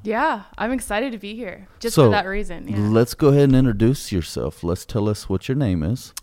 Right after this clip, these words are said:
Speaker 1: Okay, so my name is Jasmine Perla.
Speaker 2: Hi,
Speaker 1: And
Speaker 2: Jasmine.
Speaker 1: hi.
Speaker 2: What business are you in?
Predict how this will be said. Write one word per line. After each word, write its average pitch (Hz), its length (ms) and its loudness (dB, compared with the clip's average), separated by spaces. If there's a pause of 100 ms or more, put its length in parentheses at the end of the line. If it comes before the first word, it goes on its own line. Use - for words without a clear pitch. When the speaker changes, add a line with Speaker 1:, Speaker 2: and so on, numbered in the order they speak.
Speaker 1:
Okay, 233 280 -4
so 208 200 -4
my 190 220 -4
name 202 180 -6
is 190 240 -6
Jasmine 190 640 -8
Perla. 190 520 -8 (640)
Speaker 2:
Hi, 98 120 -4
Speaker 1:
And 92 280 -4
Speaker 2:
Jasmine. 95 260 -8
Speaker 1:
hi. 202 580 -12 (320)
Speaker 2:
What 131 180 6
business 135 360 4
are 107 60 0
you 92 160 2
in? 80 120 -4